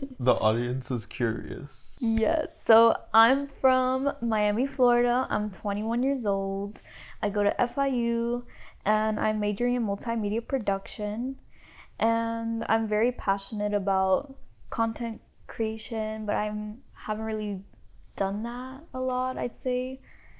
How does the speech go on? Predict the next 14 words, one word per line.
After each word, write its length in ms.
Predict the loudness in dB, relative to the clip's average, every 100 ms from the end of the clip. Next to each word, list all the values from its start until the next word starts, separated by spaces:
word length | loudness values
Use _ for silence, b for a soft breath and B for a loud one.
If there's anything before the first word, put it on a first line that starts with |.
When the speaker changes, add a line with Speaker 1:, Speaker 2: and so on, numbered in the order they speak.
| b b -2
Speaker 2:
But 180 | 4 4
I 120 | 4
definitely 340 | 2 -2 -2
wanna 220 | -2 -2
get 160 | 0 0
into 320 | -2 -6 -6
it. 160 | -4 -4
So 500 | -2 -2 -2 -4 -8 -14 -10
creating 320 | 2 4 4
this 140 | 0 -2
podcast, 720 | 0 0 0 -6 -6 -6 -2
I 80 | -4
feel 220 | 0 2
like, 340 | 4 0 -4